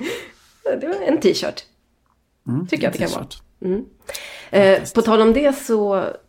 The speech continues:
Speaker 1: tittade jag till, eh, Zlatans debut i, återdebut, vad säger man, comeback i Milan.
Speaker 2: Mm. <laughs> Återdebut. Det är också ett inspirerande quote.
Speaker 1: <laughs> Såg du matchen?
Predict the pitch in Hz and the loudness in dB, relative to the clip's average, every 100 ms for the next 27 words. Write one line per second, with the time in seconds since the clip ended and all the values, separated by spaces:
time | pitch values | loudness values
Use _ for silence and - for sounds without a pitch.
0 | _ - 196 190 180 170 147 151 - _ | _ -6 -6 -4 -2 -2 -2 -8 -14 _
1 | _ - 170 151 139 - - - - - | _ -10 -6 -6 -8 -10 -10 -10 -12 -14
2 | - - - - - - - 185 185 185 | -18 -20 -20 -12 -8 -8 -4 -4 -2 -4
3 | - - 151 165 165 151 160 - - 165 | -12 -12 -2 0 0 -2 -8 -14 -10 -8
4 | - - 165 - 196 156 151 156 156 202 | -8 -10 -12 -4 0 0 -2 -6 -6 -8
5 | 190 - - 185 190 175 - 196 196 214 | -10 -20 -18 -12 -10 -10 -4 0 0 -2
6 | - _ - _ _ - 160 156 156 160 | -12 _ -20 _ _ -8 -6 -6 -6 -6
7 | 160 127 147 131 - - _ 127 - - | -2 0 0 -2 -8 -16 _ -8 -8 -14
8 | - - 143 170 143 98 _ - 113 110 | -14 -8 -4 -2 -2 -6 _ -14 -10 -8
9 | 139 123 - - 135 143 175 110 147 151 | -8 -10 -10 -6 -4 -2 -2 -2 -4 -4
10 | 135 110 104 107 113 - 92 123 - 214 | -4 -4 -4 -8 -12 -10 -10 -4 -2 0
11 | - 220 208 - 339 381 349 311 262 208 | 0 -2 -4 -6 -4 -2 -2 -2 -6 -10
12 | _ - - - 214 214 220 160 160 - | _ -18 -18 -4 0 4 4 2 -2 -6